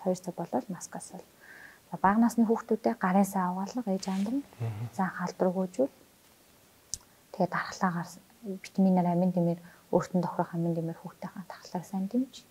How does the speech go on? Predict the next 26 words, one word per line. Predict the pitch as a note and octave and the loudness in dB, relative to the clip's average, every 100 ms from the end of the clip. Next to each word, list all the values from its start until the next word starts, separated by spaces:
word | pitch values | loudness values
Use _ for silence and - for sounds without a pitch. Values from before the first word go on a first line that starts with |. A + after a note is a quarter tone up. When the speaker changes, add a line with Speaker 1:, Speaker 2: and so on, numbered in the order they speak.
| _ _ _ - | _ _ _ 0
Speaker 1:
Тийм | G3+ | 2
л | A#3+ | 2
арга | F3 E3 | 0 -2
хэмжээ | F3 E3+ F3+ | -8 -6 -10
аавна. | F#3 G#3 B3+ - - - - - | -6 -6 -8 -14 -20 -16 -14 0
Хамгийн | G3+ B3 A#3+ | 6 8 8
гол | G3+ | 6
нь | G3 | 4
эцэг | E3 - C4 | 4 6 8
их | G#3+ - | 8 6
нь | G#3+ A#3 - | 2 2 6
ээж | F#3+ A3 G#3 | 10 10 8
аав | F#3+ | 4
нь | F3+ F3+ | 4 4
өөрсдөө | G3+ - - E4+ - - - - - - - - - - - - - | 2 2 12 12 10 -14 -20 -20 -20 -20 -20 -20 -20 -20 -20 -20 -12
халдвар | - E3+ G#3 F#3+ | -6 4 8 8
хамгааллын | F3 E3+ F3 | 8 4 2
дэлхмээ | E3 D3 F3 E3 | 2 2 2 2
сайн | E3+ D#3+ | 0 0
барьж | D#3 - | -2 -6
чадах | - F#3 | -2 4
юм | G3+ | 4
бол, | C#4+ | 6
өөрсдөө | F3+ G3+ - G3+ | 8 8 10 8
өвдөхгүй | E3 - G3 | 8 6 4
байж | F3+ | 4